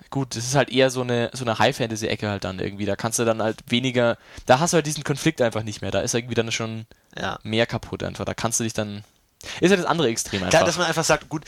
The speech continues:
Speaker 2: das Böse sticht noch mehr heraus, wenn die Welt an sich gut ist.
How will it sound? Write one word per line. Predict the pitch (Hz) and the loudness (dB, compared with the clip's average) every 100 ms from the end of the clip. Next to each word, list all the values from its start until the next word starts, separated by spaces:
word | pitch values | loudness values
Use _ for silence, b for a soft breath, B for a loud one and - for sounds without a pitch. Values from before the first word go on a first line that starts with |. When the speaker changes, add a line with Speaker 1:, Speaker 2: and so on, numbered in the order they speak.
| B - | B -4
Speaker 2:
das | 131 | -4
Böse | - 147 156 | 2 2 2
sticht | - 139 - | 0 -2 0
noch | 135 | -2
mehr | 127 127 | 2 2
heraus, | 143 113 117 - | 2 2 2 0
wenn | 120 | -4
die | 113 | 0
Welt | 107 117 | 0 0
an | 90 110 | -2 -2
sich | 123 - | -4 -4
gut | 139 165 | -6 -2
ist. | 107 113 - | -2 -4 -8